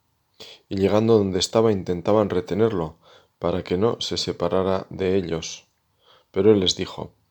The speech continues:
"Es necesario que proclame el reino de Dios también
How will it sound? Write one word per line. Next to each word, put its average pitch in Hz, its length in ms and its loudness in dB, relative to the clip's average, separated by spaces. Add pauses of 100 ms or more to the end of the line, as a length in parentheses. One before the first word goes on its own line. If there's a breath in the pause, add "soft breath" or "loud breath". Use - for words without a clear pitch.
(520 loud breath)
"Es 95 200 -2
necesario 104 640 0
que 82 100 -4
proclame 104 560 -2
el 87 120 -2
reino 98 380 0
de 85 120 -4
Dios 98 560 0 (640 soft breath)
también 107 580 0